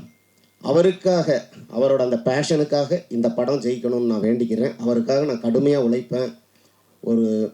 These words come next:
ஃபோக்கஸா இந்த படத்தை நான் பண்ணுவேன். ஆ, ரெண்டாவது விஷயம், வேற என்ன சொல்றேன்னு தெரியல. எனக்கு சினிமால பெரிய ஆசைலாம் கிடையாது, தொடர்ந்து படம் பண்ணணும்.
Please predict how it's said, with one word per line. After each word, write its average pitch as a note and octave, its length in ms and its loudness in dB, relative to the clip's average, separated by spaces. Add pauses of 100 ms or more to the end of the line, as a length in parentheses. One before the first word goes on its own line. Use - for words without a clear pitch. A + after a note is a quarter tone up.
(140)
ஃபோக்கஸா D3 580 2
இந்த A#2+ 160 -2
படத்தை A#2 300 -4
நான் A2+ 120 -2
பண்ணுவேன். A2+ 440 -2 (1400)
ஆ, - 80 -12 (300)
ரெண்டாவது C#3 500 0
விஷயம், C#3+ 400 -2 (800)
வேற A#2 180 -2
என்ன B2+ 160 0
சொல்றேன்னு B2 340 -2
தெரியல. B2 300 -2
எனக்கு B2 360 -4
சினிமால C3 360 -2
பெரிய B2+ 300 0
ஆசைலாம் A#2+ 320 -2
கிடையாது, A2 280 -2
தொடர்ந்து A2+ 340 -2
படம் C3 280 -2
பண்ணணும். C3 420 0